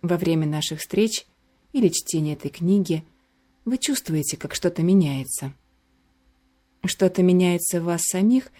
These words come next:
и, как следствие, в пространстве вашей жизни. Вы чувствуете покой, комфорт и умиротворение. Вы чувствуете себя защищенными.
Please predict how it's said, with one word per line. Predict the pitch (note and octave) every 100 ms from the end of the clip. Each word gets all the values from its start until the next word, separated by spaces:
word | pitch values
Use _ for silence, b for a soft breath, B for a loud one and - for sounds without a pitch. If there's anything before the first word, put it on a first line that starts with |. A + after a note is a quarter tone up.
| b b
и, | F3+
как | E3 -
следствие, | F#3+ G#3+ - D3 C#3+
в | C#3
пространстве | - E3 - A3 A#3+ D3+ D3
вашей | F#3 - C#3
жизни. | C3+ C3 C3+ C3+ _ _ _ _ _ _ _ _ _ _
Вы | A3 E4
чувствуете | - C4+ - E3 E3+
покой, | - C#3+ - D#3 D#3+
комфорт | D#3+ C#3 C3+ - D#3+ - D3+
и |
умиротворение. | C#3 C3 - C#3+ D3+ D#3+ C#3+ C#3+ _ _ _ _ _ _ -
Вы | F3 G#3
чувствуете | G#3+ F#3+ F#3+ F3+ F3 F3
себя | E3 E3+
защищенными. | E3+ F3 A3 - D#3+ C3+ B2+ D3